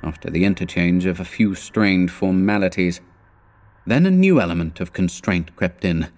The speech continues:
as Ward seemed to read behind the doctor's mask-like face a terrible purpose which had never been there before. The patient quailed, conscious that since the last visit there had been a change,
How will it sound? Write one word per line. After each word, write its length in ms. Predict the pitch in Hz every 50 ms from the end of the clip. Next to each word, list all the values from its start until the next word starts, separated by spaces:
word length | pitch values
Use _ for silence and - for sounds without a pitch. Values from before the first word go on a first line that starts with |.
| _ _ _ _ _ _ -
as 200 | 92 92 90 92
Ward 320 | 92 101 107 110 104 92
seemed 300 | - - 117 113 110 107
to 100 | - 104
read 440 | 101 107 113 120 113 107 104 90 90
behind 360 | 101 98 98 101 101 101 98
the 80 | 98 90
doctor's 540 | 87 110 104 - - - - 101 92 -
mask-like 680 | 98 98 101 107 104 101 98 - - - 104 98 92 -
face 440 | - - - 110 104 127 - - - - - _ - - _ -
a 60 | 90 - - _
terrible 440 | - - 147 147 165 175 175 190 180
purpose 680 | - - - - 170 170 170 - 180 - - - - - _ _ _ _ _ _ _
which 160 | - 85 -
had 140 | - 85 -
never 260 | 87 90 90 87 87
been 320 | 80 82 82 95 92 87 85
there 200 | 82 80 80 78
before. 580 | 76 85 - - - - 131 98 80 - - - _ _ _ _ _ _ _ _ _ _ _ _ _ _ _ _
The 80 | - 107
patient 600 | - - 123 120 131 - - 107 104 101 - -
quailed, 560 | - - - 147 113 92 85 82 80 82 80 - - _ _ _ _ _ _ _
conscious 480 | - 160 147 127 110 - - 90 - -
that 220 | - 92 - -
since 240 | - - 117 107 -
the 140 | - 98 90
last 460 | 92 110 120 131 123 - - - -
visit 300 | 104 104 107 113 - - - - - - _ _ _
there 120 | - 87 92
had 160 | 95 90 87
been 120 | - 101
a 60 | 104 95
change, 800 | - - - - 185 180 113 92 82 85 - - - - -